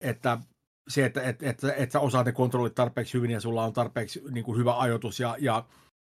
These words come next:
sä osaat ennakoida sen, mitä tapahtuu, niin, niin on niin kuin se avain pärjäämiseen. Ja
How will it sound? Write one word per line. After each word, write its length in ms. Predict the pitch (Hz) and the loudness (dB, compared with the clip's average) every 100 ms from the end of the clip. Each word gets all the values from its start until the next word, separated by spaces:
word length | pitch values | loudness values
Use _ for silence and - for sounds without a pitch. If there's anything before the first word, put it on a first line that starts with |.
| - | -2
sä 60 | 135 | 0
osaat 220 | 113 113 | 2 0
ennakoida 420 | 123 117 120 117 | 0 0 0 -2
sen, 160 | 107 123 | -2 -2
mitä 120 | 117 | 0
tapahtuu, 500 | 110 120 104 101 120 | -2 -2 -4 -6 -6
niin, 240 | 110 113 123 | -4 -6 -4
niin 140 | 110 | -4
on 120 | 107 | -4
niin 100 | 107 | -4
kuin 100 | 104 | -6
se 60 | 110 | -2
avain 400 | 117 113 110 104 - - - _ _ | 0 0 -2 -4 -8 -20 -20 _ _
pärjäämiseen. 760 | - 127 123 110 107 123 110 107 - - - | 4 6 6 2 0 -2 -2 -4 -16 -20 0
Ja 280 | 135 127 | 4 4